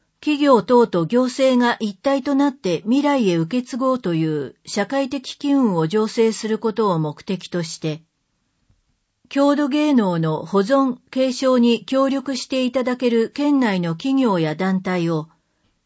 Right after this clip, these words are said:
埼玉郷土芸能サポーターとして登録し、官民共同で郷土芸能を守っていく取り組み。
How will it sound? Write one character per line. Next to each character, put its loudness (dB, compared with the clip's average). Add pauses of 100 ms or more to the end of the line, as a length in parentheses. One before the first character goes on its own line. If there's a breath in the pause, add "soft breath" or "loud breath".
(220)
埼 0
玉 0
郷 2
土 0
芸 0
能 2
サ -6
ポ 0
ー -2
タ -6 (120)
ー -18
と -2
し -6
て -2
登 0
録 -4
し、 -4 (720)
官 4
民 2
共 2
同 2
で 0
郷 0
土 0
芸 0
能 2
を 0
守 0
っ -20
て -4
い -2
く -20
取 -2
り -6
組 -4
み。 -6